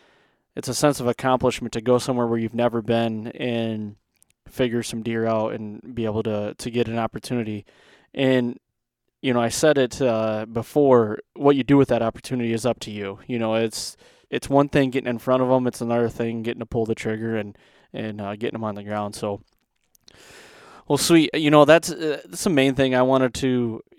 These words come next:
get out of this, too, is just kinda pick your guys' brains about the thought process, 'cause I know a lot of guys out there are thinking the same thing you guys are. So, you know, you guys decided to go public land. Was it even a thought to go private land?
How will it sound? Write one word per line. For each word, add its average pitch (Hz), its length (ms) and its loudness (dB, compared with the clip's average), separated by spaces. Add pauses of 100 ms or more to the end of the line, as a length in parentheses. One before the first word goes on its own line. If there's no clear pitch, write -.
get 131 220 2
out 127 220 4
of 113 120 0
this, 117 240 0
too, 131 280 2
is 113 120 0
just 113 220 -6
kinda 147 240 -4
pick - 280 -4
your 135 100 -4
guys' 117 380 0
brains 110 440 -4
about 110 400 -4 (120)
the 113 100 -4
thought 113 280 -2
process, 113 400 -4
'cause 123 140 -6
I 127 60 2
know 156 140 2
a 165 40 2
lot 127 200 2
of 123 80 -2
guys 113 240 -2
out 120 200 0
there 113 220 -2
are 104 40 -8
thinking 127 300 -6
the 107 80 -6
same 113 260 -6
thing 110 220 -8
you 110 120 -6
guys 107 300 -6
are. 107 140 -6
So, 117 280 0 (460)
you 123 80 -4
know, 131 80 4
you 120 120 2
guys 123 260 2
decided 123 440 -2
to 135 60 -2
go 135 140 4
public 120 340 0
land. 117 240 -2
Was 120 180 4
it 120 80 -2
even 170 240 2
a 139 100 2
thought 117 500 -2
to - 100 -2
go 113 360 0
private 107 500 -4
land? 82 420 -16